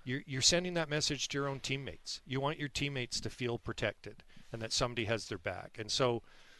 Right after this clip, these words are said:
you know, certainly Di Giuseppe doing that, uh, for Oman, you know, the players, the, the players are gonna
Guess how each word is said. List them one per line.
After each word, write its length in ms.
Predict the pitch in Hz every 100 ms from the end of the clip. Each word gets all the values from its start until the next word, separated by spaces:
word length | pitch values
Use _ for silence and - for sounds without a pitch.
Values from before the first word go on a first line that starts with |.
| - - -
you 120 | 135
know, 240 | 123 120 123 180 - - -
certainly 580 | - 160 156 147 127 123 -
Di 100 | 131
Giuseppe 480 | 120 - 127 123 131
doing 340 | 120 120 117
that, 280 | 107 110 110 - - -
uh, 220 | 107 104 110 117 - -
for 160 | - 127
Oman, 540 | 123 113 113 107 107 101 - - - - - - - -
you 60 | 131
know, 100 | 113
the 120 | 107
players, 600 | - - 143 135 120 - -
the, 80 | - - _
the 100 | -
players 460 | 117 131 120 113 110
are 40 |
gonna 300 | 104 98 95